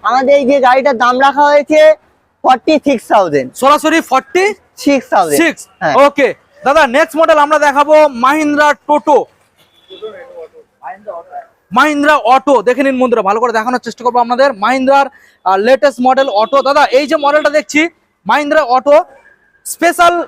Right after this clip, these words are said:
Speaker 2: এটার মধ্যে অপশন কি রয়েছে?
Speaker 1: এর মধ্যে যে স্পেশাল যে অ-, অপশনটা রয়েছে সব থেকে প্র-, আহ, প্রথমেই যেটা হচ্ছে সেটা ইলেকট্রিক।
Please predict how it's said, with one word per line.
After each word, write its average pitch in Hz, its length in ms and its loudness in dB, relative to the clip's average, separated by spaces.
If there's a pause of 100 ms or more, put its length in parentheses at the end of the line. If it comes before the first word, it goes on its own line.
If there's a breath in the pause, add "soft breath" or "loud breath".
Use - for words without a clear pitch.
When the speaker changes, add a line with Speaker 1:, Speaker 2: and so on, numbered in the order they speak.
(100)
Speaker 2:
এটার 302 280 0
মধ্যে 311 420 0 (520)
অপশন 294 340 0
কি 294 140 -4
রয়েছে? 220 360 0 (320)
Speaker 1:
এর 262 160 2
মধ্যে 294 260 2
যে 285 200 2
স্পেশাল 294 500 0
যে 311 80 4
অ-, 269 380 2
অপশনটা 302 420 0
রয়েছে 294 480 2
সব 254 140 -2 (100)
থেকে 302 220 0
প্র-, 269 400 -2
আহ, 220 260 6
প্রথমেই 311 480 0
যেটা 302 220 0
হচ্ছে 269 260 -2
সেটা 285 180 0
ইলেকট্রিক। 247 580 0